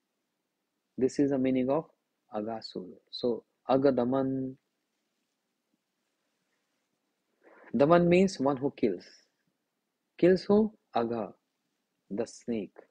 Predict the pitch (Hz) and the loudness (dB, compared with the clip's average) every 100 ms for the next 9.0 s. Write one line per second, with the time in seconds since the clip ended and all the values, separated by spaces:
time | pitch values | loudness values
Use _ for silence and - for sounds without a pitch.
0 | _ _ _ - 101 110 117 - 98 - | _ _ _ -10 -10 -8 -12 -14 -14 -16
1 | _ _ _ _ _ _ _ _ _ _ | _ _ _ _ _ _ _ _ _ _
2 | _ _ _ _ _ _ 139 139 165 208 | _ _ _ _ _ _ 2 8 8 8
3 | - 139 135 202 185 175 147 156 - - | 4 0 2 2 4 4 2 0 -6 -20
4 | - _ _ - 113 - 95 92 113 127 | -20 _ _ -8 -6 -4 -6 -8 -6 -4
5 | 139 135 123 131 - 123 127 123 _ _ | -2 0 0 -2 -4 -8 -8 -8 _ _
6 | _ _ _ 127 135 120 147 156 151 139 | _ _ _ -4 -2 -2 2 2 0 -4
7 | 135 135 127 123 - 120 120 - _ _ | -2 0 0 -2 -6 -6 -6 -10 _ _
8 | _ 110 123 117 127 139 139 139 131 - | _ -2 -2 2 0 4 4 4 0 -10